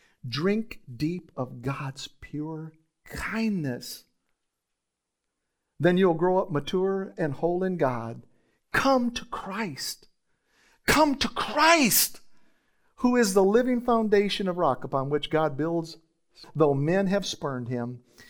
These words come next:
he is very precious to God who has chosen him above all others."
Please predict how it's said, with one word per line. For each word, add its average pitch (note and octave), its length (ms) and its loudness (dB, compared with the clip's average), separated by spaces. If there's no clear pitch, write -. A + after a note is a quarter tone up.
he F#3 200 2
is B2 160 2
very D#3 260 4
precious F#3 440 -4
to F#3 100 -6
God A#2 380 -2
who C3 120 -6
has B2 160 -4
chosen B2+ 400 -6
him A#2 380 -8
above A#2+ 360 -2
all B2+ 240 0
others." B2+ 520 -10